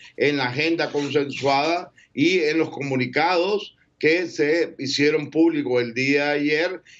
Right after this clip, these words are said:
y en el acuerdo o el procedimiento para la liberación que garantiza que esta se va a dar de una forma que vamos a estar supervisándola directamente los miembros de la alianza a través de todos los mecanismos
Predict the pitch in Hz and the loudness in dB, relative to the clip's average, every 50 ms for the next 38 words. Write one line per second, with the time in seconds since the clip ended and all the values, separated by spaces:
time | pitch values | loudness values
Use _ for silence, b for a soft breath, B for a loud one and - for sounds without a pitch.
0 | B - 135 170 208 240 247 233 180 120 - 120 131 135 135 123 120 113 - - | B -4 -2 0 0 2 0 0 -2 -4 -4 -4 -4 -2 -2 -2 -2 -2 -4 -2
1 | 147 180 208 202 180 147 135 123 123 127 123 123 - 120 120 107 - 131 117 120 | -2 0 0 0 -2 -4 -2 0 2 2 0 0 -2 -6 -4 -2 0 0 0 0
2 | 110 127 151 185 202 202 175 139 135 117 104 120 120 117 117 113 113 113 113 113 | 0 -2 -2 -2 -2 -2 -6 -6 -8 -6 -4 -4 -4 -2 -2 -2 -2 2 2 2
3 | 117 117 113 110 104 - - 127 147 165 185 202 - - B B B B - 143 | 2 2 0 -2 -6 -6 -2 0 2 2 2 0 -4 -10 B B B B -2 0
4 | 147 147 147 135 131 123 - - - 165 202 185 - 143 120 - 117 131 131 131 | 0 0 0 -2 -4 -6 -6 0 0 0 2 2 -2 -4 -4 -4 -6 -6 -4 -4
5 | 147 147 143 170 156 160 175 180 190 185 156 127 120 120 117 113 113 123 127 131 | -4 -2 0 0 0 0 2 0 0 0 -2 -4 -2 -2 0 0 0 -2 -4 -4
6 | 131 135 139 143 143 - 156 165 170 170 165 170 175 170 - B B B B _ | -4 -2 -2 -2 -2 0 2 2 2 2 0 -4 -4 -6 -6 B B B B _
7 | - 135 131 135 156 165 185 202 196 185 165 143 - - 160 170 185 170 151 123 | 0 0 2 2 0 0 0 0 0 0 0 -2 -4 -2 0 0 0 0 -4 -6
8 | - - _ _ _ - 143 147 135 139 131 123 127 123 107 147 147 160 170 165 | -10 -14 _ _ _ -6 -6 -2 0 -2 -2 0 -2 -4 0 0 0 0 0 0
9 | 165 160 147 139 127 123 127 143 147 143 151 143 143 151 165 170 160 - 147 127 | -2 0 0 2 0 2 0 0 -2 -4 -6 -4 -2 -2 -2 -2 -4 -4 -4 -4
10 | - - B B B B B B 131 135 139 127 - 147 151 156 165 170 165 160 | -4 -6 B B B B B B 0 0 0 2 2 0 0 0 0 0 0 2
11 | 160 165 160 160 156 151 147 156 151 165 180 175 165 185 175 147 127 127 127 127 | 2 0 0 0 -2 -2 -2 -2 -2 -2 -4 -6 -6 -4 -4 -2 -2 -4 -4 -4
12 | - 117 117 120 131 143 147 156 151 151 - 156 160 165 165 165 165 165 165 160 | -4 -4 -2 0 0 0 0 0 -4 -2 0 0 2 2 2 0 0 -2 -2 -2
13 | 160 165 165 165 170 180 190 196 185 - - | 0 2 4 4 4 4 0 -4 -6 -6 -10